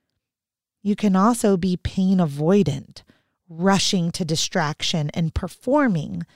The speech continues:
like you're not in pain. You may need help from your birth team to acknowledge the sensations you are feeling and surrender to them. Sevens will need a lot of flexibility by their birth team as they navigate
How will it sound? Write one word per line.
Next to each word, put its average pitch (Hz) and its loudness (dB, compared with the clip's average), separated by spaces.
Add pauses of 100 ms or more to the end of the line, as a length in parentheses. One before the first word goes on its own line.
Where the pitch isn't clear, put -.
(340)
like 170 -2
you're 170 0
not 226 2
in 139 0
pain. - -8 (840)
You 196 2
may 202 4
need 262 2
help 190 2
from 190 0
your 190 2
birth 175 -2
team 160 -2
to 180 -2
acknowledge 170 0
the 170 -4
sensations 156 -4
you 165 -2
are 151 -4
feeling 160 -6 (540)
and 180 2
surrender 170 0
to - -10
them. 139 -10 (2000)
Sevens 247 0
will 233 4
need 190 2
a 160 0
lot 170 2
of 226 0
flexibility 202 2
by 165 0
their 175 2
birth 165 -2
team 139 -6
as 160 -4
they 170 2
navigate 170 0